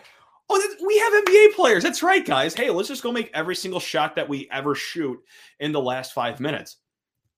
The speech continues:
The last five minutes and thirty-eight seconds against Texas Tech for Duke, seventeen points. Like, it,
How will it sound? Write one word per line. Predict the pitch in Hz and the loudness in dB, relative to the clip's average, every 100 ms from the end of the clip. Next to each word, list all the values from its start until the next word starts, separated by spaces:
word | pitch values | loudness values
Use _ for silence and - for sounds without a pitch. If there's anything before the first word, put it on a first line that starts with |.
| _ | _
The | 127 | -4
last | 240 247 | -4 -2
five | 247 226 | -4 -6
minutes | 226 | -8
and | 180 | -6
thirty-eight | 202 202 175 | -4 -4 -6
seconds | - 196 170 107 - - _ | -4 -6 -6 -10 -14 -20 _
against | - 160 165 | -10 -10 -8
Texas | 165 - 143 | -8 -8 -10
Tech | - 170 | -10 -10
for | - | -10
Duke, | 113 117 226 - _ _ _ _ _ _ _ _ _ | -8 -4 -4 -6 _ _ _ _ _ _ _ _ _
seventeen | - 170 160 156 | -8 -8 -6 -6
points. | 135 147 92 90 | -4 -4 -6 -8
Like, | 113 110 | -8 -6
it, | 123 123 | -8 -12